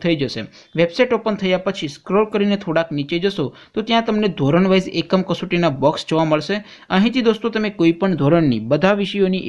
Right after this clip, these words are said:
એકમ કસોટીના ક્વેશ્ચન પેપર અને પેપર સોલ્યુશનની પી ડી એફને ડાઉનલોડ કરી શકો છો. અત્યારે દોસ્તો હું ધોરણ દસ માટેનું જે બોક્સ છે એ બોક્સ ઉપર ક્લિક કરીશ. નવું પેજ ઓપન થશે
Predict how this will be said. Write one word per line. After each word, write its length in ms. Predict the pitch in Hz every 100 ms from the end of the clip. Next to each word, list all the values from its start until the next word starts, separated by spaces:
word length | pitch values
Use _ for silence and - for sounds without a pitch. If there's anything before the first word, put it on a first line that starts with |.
| 135
એકમ 220 | 170 160
કસોટીના 460 | 156 160 151 143 -
ક્વેશ્ચન 320 | 127 - 160 170
પેપર 280 | - 240 233 - - 208
અને 80 | 240 196
પેપર 280 | 180 208 196
સોલ્યુશનની 480 | 190 175 180 165 156
પી 160 | 170
ડી 100 | 151 147
એફને 180 | 160 143
ડાઉનલોડ 480 | 120 117 151 226 - - _ 214
કરી 200 | 220 208
શકો 240 | 135 123 113
છો. 120 | 113 - - 185
અત્યારે 340 | 190 - 247 240
દોસ્તો 280 | 220 220 233
હું 60 | 185
ધોરણ 320 | 147 175 202 147
દસ 180 | 190 202 196
માટેનું 580 | 175 190 196 - 190 180
જે 100 | 185 147
બોક્સ 260 | 180 - -
છે 120 | 135 - -
એ 100 | 170 165
બોક્સ 260 | 180 185
ઉપર 160 | 151 143
ક્લિક 120 | - 190 196
કરીશ. 240 | 190 202 - - _
નવું 280 | 160 175 240 247
પેજ 180 | 240 220
ઓપન 220 | 208 214 202
થશે 240 | 214 220